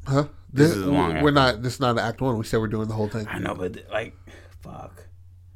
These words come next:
Speaker 2: We gotta add in, like, a lot of things, because this is, like, a board meeting for something that is being, like, put out.
Speaker 1: Yeah, shown.
Speaker 2: Yeah.
Speaker 1: Okay.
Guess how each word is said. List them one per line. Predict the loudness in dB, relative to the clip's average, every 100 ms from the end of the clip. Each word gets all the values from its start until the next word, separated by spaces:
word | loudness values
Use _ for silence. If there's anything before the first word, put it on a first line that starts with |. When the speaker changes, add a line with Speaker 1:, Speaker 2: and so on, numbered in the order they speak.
| -20 -20 -4
Speaker 2:
We | 2
gotta | 4 4
add | 2 2 0
in, | -2
like, | -2 -2
a |
lot | 2 2
of | 0
things, | -2 -2
because | 2 2 2
this | 0
is, | 4
like, | 4 4
a |
board | 4 4 6
meeting | 4 2 2 -2 -10 -14
for | 0 2
something | 4 2 2 0
that | 0 0
is | 0
being, | 0 0 -2 -8 -14 -2
like, | 0 0 -6 -20 -20 -20 -12
put | -2 0
out. | 2 0 -2 -6 -16
Speaker 1:
Yeah, | -2 0 0
shown. | 0 0 0 -2 -12 -12
Speaker 2:
Yeah. | 0 0 0 -6 -12 -18 -18 -16
Speaker 1:
Okay. | -14 -14